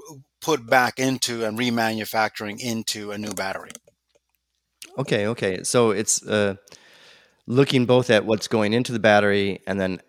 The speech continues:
Speaker 2: afterwards, and it's really this after, because right now, how are batteries designed? Are they, is there th-, this thought about what to do with it afterwards?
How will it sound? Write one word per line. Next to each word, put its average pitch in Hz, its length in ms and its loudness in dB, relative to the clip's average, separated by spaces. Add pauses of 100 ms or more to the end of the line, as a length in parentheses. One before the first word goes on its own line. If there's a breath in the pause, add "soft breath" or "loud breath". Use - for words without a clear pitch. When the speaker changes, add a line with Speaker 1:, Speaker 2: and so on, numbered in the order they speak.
(140)
Speaker 2:
afterwards, 101 640 0
and 101 120 -2
it's 95 160 -4
really 131 140 4
this 101 320 -2
after, 95 540 -2
because 117 340 -2
right 131 160 4
now, 127 300 2
how 120 200 2
are 120 120 2
batteries 104 640 2
designed? 95 720 -2
Are 90 140 0
they, 90 420 0
is 98 140 -6
there 101 120 0
th-, - 140 -12 (140)
this 104 180 -6
thought 101 320 4
about 98 340 0
what 101 120 -4
to - 80 -8
do 98 140 -4
with 95 160 -2
it - 80 -4
afterwards? 120 800 -4